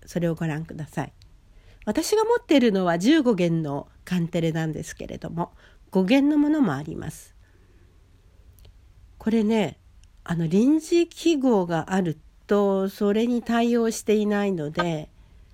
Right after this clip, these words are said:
調整的にちょうど合うような、えー、ものしか弾けないんですね。で、三十何弦というのがあるんですけど、それ日本で売ってないかな。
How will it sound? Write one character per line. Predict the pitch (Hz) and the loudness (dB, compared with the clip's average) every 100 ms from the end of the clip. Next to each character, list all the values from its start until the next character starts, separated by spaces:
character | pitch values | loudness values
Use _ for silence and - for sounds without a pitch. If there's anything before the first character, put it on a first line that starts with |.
| _ _ _ - - | _ _ _ -20 0
調 | 277 277 | 2 2
整 | 277 277 | 2 0
的 | 269 254 269 | 0 -2 0
に | 254 262 214 - _ _ _ - _ _ | 0 0 -2 -4 _ _ _ -20 _ _
ち | - | -2
ょ | 254 | 0
う | 262 | 2
ど | 262 254 233 _ _ _ _ _ _ _ _ - | 2 0 -2 _ _ _ _ _ _ _ _ 2
合 | 240 | 4
う | 294 277 | 4 4
よ | 233 233 | 0 0
う | 233 | -2
な、 | 233 262 302 - _ _ _ _ _ _ _ _ _ | 0 -2 -4 -8 _ _ _ _ _ _ _ _ _
え | 185 180 | -4 -2
ー、 | |
も | 170 175 | 0 -2
の | 170 - - | -4 -8 -14
し | - | -10
か | - | -6
弾 | 151 - | -6 -2
け | 170 | -2
な | 165 | -2
い | |
ん | 147 | -6
で | 143 | -10
す | - 180 | -8 -6
ね。 | 240 - _ _ - - _ - _ - | -6 -8 _ _ -20 -20 _ -20 _ -4
で、 | 214 | -2
三 | - 339 339 | 2 2 2
十 | 240 202 | 2 2
何 | 202 214 220 | 2 0 0
弦 | 233 220 202 - _ | 0 0 -6 -14 _
と | - | 0
い | 214 | 0
う | 202 | 2
の | 185 | 0
が | 160 | -2
あ | |
る | 175 160 | -2 -4
ん | |
で | 151 | -6
す | 160 - | -10 -12
け | 160 | -10
ど、 | 170 165 - - - _ - - - - _ - | -8 -8 -10 -20 -20 _ -20 -20 -20 -20 _ -6
そ | 196 | -2
れ | 180 | 0
日 | 175 | 0
本 | 165 220 370 | 0 0 2
で | 190 | 0
売 | |
っ | 151 | -2
て | - | -2
な | 226 262 | 0 0
い | 285 | -2
か | 165 | -4
な。 | 151 156 175 202 208 | -4 -6 -8 -8 -8